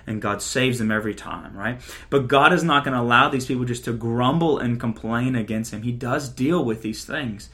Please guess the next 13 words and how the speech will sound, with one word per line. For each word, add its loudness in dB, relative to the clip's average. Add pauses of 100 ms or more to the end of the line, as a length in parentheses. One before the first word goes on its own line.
(300)
And 2
he 6
does 6
so 4
in 2
this 0
case 0
where 0
he 0
sends -2
these -2
poisonous 4
snakes -2